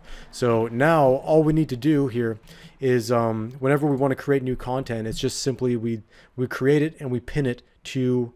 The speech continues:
a renovation filter, and it's really as simple as that. We're doing this here not just for the model elements, but for the content, the boxes, the f-, you know, the areas that we want to hide along with that. Um, we just pin all that content there,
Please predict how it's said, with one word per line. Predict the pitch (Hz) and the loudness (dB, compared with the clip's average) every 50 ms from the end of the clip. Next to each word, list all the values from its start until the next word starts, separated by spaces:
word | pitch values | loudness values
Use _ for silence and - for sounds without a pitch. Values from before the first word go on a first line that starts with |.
| - | -8
a | 139 127 | -6 -4
renovation | 120 110 117 120 117 101 113 113 113 - - 113 113 113 | -4 -2 -4 -4 -4 -2 -2 -4 -4 -4 -8 -8 -8 -10
filter, | 107 - - 117 110 107 - 113 110 107 104 - - - - _ _ - | -10 -8 -6 -6 -6 -4 -4 -4 -4 -4 -6 -10 -20 -20 -20 _ _ -10
and | 110 110 110 110 107 107 107 - | -6 -4 -4 -2 -4 -4 -6 -6
it's | 123 113 107 - - - - | -6 -8 -8 -8 -10 -16 -12
really | 120 107 117 117 113 113 110 117 | -8 -6 -4 -4 -4 -4 -6 -6
as | 117 110 107 107 101 | -6 -6 -6 -6 -6
simple | - - 123 110 - - 104 101 | -8 -8 -8 -10 -8 -8 -8 -8
as | 101 95 | -8 -6
that. | 101 113 110 107 107 - - - - - - - - | -4 -4 -4 -4 -4 -8 -14 -20 -20 -20 -20 -8 0
We're | 139 147 | 0 0
doing | 127 139 147 147 151 143 | 4 4 4 4 4 4
this | 135 135 131 - | 2 0 0 -2
here | - - 127 123 123 123 120 117 113 110 | -4 -2 0 0 0 2 0 -2 -2 -4
not | 107 117 120 135 147 156 139 | -4 -4 -4 -2 -4 -4 -4
just | 120 139 143 139 - | -2 -4 -4 -4 -2
for | - 139 | -6 -4
the | 117 | -4
model | 117 117 117 117 117 113 107 | -4 -2 -2 -2 -2 -2 -2
elements, | 104 104 104 104 104 107 98 | -2 -4 -4 -4 -6 -10 -10
but | - - 117 - | -8 -10 -10 -10
for | - - 123 | -8 -8 -8
the | 107 110 - | -8 -8 -12
content, | - - 117 113 113 107 - 120 113 110 107 - - - - - - - - | -12 -10 -10 -8 -8 -8 -8 -8 -10 -10 -10 -14 -18 -20 -20 -20 -20 -16 -8
the | - 135 | -8 -6
boxes, | 104 - 120 113 107 - - - 120 117 113 107 101 - | 0 2 4 4 2 0 -4 -6 -4 -4 -4 -6 -8 -8
the | - | -10
f-, | 110 - - - - - | -10 -10 -10 -20 -18 -14
you | 175 127 | -10 -8
know, | 113 107 101 98 | -6 -6 -6 -6
the | 95 101 107 110 | -6 -6 -4 -2
areas | 110 113 113 110 110 110 110 104 95 | -2 -2 -2 -2 -2 -4 -4 -6 -6
that | 110 104 104 | -8 -8 -6
we | 110 | -8
want | 101 107 107 107 104 - | -6 -6 -6 -6 -8 -10
to | - - 113 110 107 | -12 -10 -8 -8 -8
hide | 98 - - - 120 113 110 110 110 101 92 - - _ _ _ - | -8 -10 -10 -6 -4 -4 -2 -2 -4 -6 -8 -14 -20 _ _ _ -10
along | - 113 110 110 110 107 104 104 | -8 -6 -6 -4 -6 -6 -6 -2
with | 123 135 131 - | -2 -2 -2 -2
that. | - 107 101 98 - - _ _ _ - _ _ - | -6 -4 -4 -4 -8 -12 _ _ _ -20 _ _ -14
Um, | - 104 104 104 104 | -10 -8 -8 -6 -6
we | 110 | -6
just | 104 110 - - | -8 -10 -12 -12
pin | - 127 117 107 | -10 -10 -10 -8
all | - 110 110 113 110 | -6 -4 -4 -4 -4
that | 113 107 104 | -6 -8 -8
content | - - 110 104 101 - 110 104 98 95 | -10 -10 -10 -10 -10 -10 -10 -12 -10 -8
there, | 104 104 101 98 98 - | -8 -8 -8 -8 -10 -14